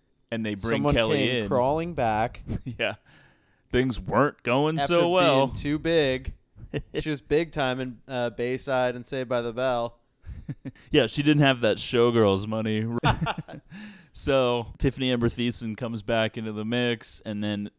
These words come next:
Speaker 1: instead of getting rid of Leslie or Alex, they get rid of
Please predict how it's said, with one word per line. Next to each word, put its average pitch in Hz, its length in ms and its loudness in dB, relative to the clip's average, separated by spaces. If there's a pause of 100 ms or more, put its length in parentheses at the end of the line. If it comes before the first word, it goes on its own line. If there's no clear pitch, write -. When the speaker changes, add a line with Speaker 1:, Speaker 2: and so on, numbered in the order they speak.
Speaker 1:
instead 123 320 0
of 110 140 -2
getting 113 320 0
rid 110 180 0
of 95 160 -4
Leslie 110 560 -2
or 98 240 -6
Alex, 98 560 -2
they 110 160 -2
get 104 120 -6
rid 110 220 -2
of 95 320 -6